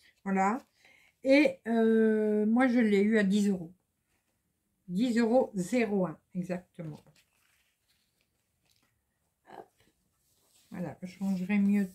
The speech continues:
tout après. Et alors, j'ai pris un kit,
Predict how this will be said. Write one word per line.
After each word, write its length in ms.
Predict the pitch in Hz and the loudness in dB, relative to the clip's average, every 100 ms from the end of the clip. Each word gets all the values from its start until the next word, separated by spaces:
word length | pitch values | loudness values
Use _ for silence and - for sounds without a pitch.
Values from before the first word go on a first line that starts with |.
| - | -14
tout 220 | 233 208 - | -12 -12 -10
après. 560 | 185 180 - 240 262 285 - - - _ _ _ _ _ _ _ _ _ _ _ _ _ _ _ _ - _ _ _ _ _ _ - - - - - - - - - - - | -10 -10 -6 0 0 -2 -12 -20 -20 _ _ _ _ _ _ _ _ _ _ _ _ _ _ _ _ -20 _ _ _ _ _ _ -20 -20 -20 -18 -18 -20 -20 -20 -20 -10 2
Et 280 | 320 320 - _ - | 4 4 0 _ -2
alors, 360 | 277 220 185 - - 208 | 4 4 2 -6 -12 -8
j'ai 260 | 202 294 | 0 2
pris 240 | 311 - 339 | 2 0 2
un 120 | 285 | 2
kit, 380 | - - 302 | 2 0 2